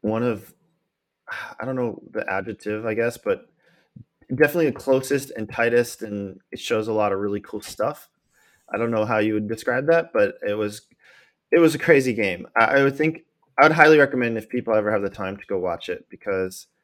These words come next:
like, I ended up winning by one, so I guess spoiler, and I guess I said I was two and oh anyway, but, um,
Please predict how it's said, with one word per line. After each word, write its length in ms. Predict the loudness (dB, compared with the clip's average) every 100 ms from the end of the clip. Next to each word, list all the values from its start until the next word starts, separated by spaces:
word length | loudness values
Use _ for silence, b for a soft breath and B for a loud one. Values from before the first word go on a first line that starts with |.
| _ _
like, 160 | -12 -6 0
I 100 | 2
ended 200 | 4 2
up 200 | 0 -2
winning 260 | -4 -2
by 140 | 0 0
one, 400 | 0 -4 -4 -6
so 180 | -4
I 60 | -4
guess 180 | -4 -10
spoiler, 440 | -6 -4 -2 -2
and 80 | -6
I 100 | -10
guess 180 | -10 -10
I 40 |
said 140 | -12 -12
I 40 |
was 100 | -14
two 120 | -14
and 100 | -14
oh 60 | -12
anyway, 420 | -12 -10 -8 -8 -6
but, 200 | -4 -4 -4
um, 480 | -4 -2 -2 -4 -8